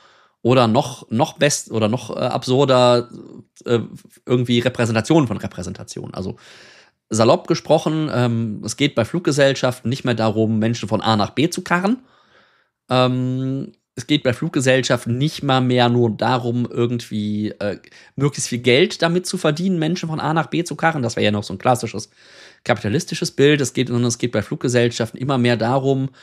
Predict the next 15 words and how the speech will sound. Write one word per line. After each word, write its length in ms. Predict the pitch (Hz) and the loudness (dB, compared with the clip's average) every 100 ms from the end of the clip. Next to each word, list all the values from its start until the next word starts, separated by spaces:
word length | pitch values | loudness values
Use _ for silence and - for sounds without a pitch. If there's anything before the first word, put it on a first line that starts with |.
| - - _ - | -20 -20 _ -4
ähm, 680 | 117 117 113 110 113 117 117 - _ _ _ - | 2 2 2 -2 -2 -6 -8 -20 _ _ _ -8
wie 120 | 131 | -2
war 100 | 127 | 0
das, 300 | 127 123 - | 2 -2 -2
äh, 140 | 107 | -2
dass 160 | 113 117 | -2 -2
die, 160 | - 110 | -4 -4
dass 160 | 117 | -4
die 140 | - 143 | -6 -8
kleine 340 | - 127 147 | 0 0 0
Zentralbanken 960 | - 127 117 - 113 147 120 131 - 113 | -2 -2 -2 -4 0 0 0 -2 -4 -4
ihre 200 | 117 - | -2 0
eigenen 320 | 117 135 120 | 0 2 0
Bonuspunkte-Welt 920 | 123 143 - - 104 - - - - | 0 0 -4 -6 -8 -6 -10 -12 -12
sind. 240 | - - | -18 -18